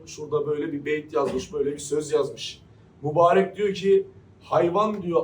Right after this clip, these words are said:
"ahırda," diyor, "inek," diyor, "yatıyor. Farenin," diyor, "nefesi uyuşturuculudur," diyor.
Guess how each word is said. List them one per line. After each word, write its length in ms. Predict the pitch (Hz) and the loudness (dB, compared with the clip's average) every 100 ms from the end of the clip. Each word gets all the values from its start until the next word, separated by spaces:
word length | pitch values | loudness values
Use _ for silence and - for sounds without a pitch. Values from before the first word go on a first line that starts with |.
| - | 4
"ahırda," 560 | 165 139 170 196 202 | 2 2 -4 -2 -2
diyor, 180 | 160 147 147 | -2 -6 -6
"inek," 400 | 156 190 196 - | 2 2 2 -2
diyor, 140 | 156 139 | -6 4
"yatıyor. 600 | 151 151 208 190 165 - - - - - - - - | 4 4 2 4 4 0 -16 -20 -20 -20 -20 -20 -20
Farenin," 760 | - 156 180 185 196 226 226 | -2 4 6 8 8 6 -4
diyor, 240 | 196 180 170 | -2 -2 -2
"nefesi 380 | 175 208 - 233 | 2 2 0 -8
uyuşturuculudur," 1000 | 175 185 - - 175 180 175 185 190 151 | -6 -6 -6 -6 -6 -4 0 2 2 0
diyor. 360 | 131 - - | -8 -12 -18